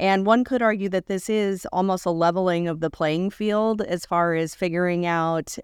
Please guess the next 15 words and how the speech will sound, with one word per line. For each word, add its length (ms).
uh, 300
how 280
to 120
get 220
the 120
sort 300
of 300
creative 320
output 580
that 80
you 160
want 360
via 280
just 460
words. 580